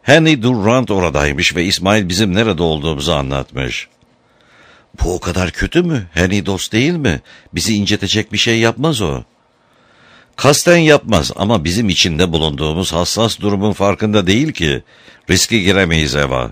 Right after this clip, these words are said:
Graf Otto hayattaysa peşine düşecektir."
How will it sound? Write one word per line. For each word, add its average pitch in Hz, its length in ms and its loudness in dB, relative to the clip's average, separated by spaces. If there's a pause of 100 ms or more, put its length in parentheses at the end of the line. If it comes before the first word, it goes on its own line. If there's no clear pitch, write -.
(160)
Graf 101 300 0
Otto 107 320 0
hayattaysa 104 600 2
peşine 98 380 0
düşecektir." 73 800 -4